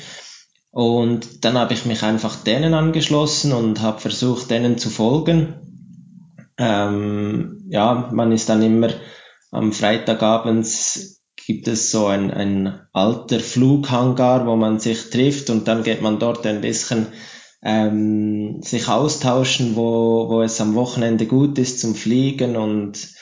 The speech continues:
und dann geht man so mit und kann wie mit dem F-, Strom ein bisschen mitschwimmen.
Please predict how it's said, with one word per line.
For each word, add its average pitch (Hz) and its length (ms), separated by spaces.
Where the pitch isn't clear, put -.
und 104 240
dann 113 380
geht 113 240
man 113 200
so 120 140
mit 143 360
und 131 160
kann 117 240
wie 131 120
mit 120 280
dem 107 220
F-, - 400
Strom 120 400
ein 110 160
bisschen 110 340
mitschwimmen. 139 720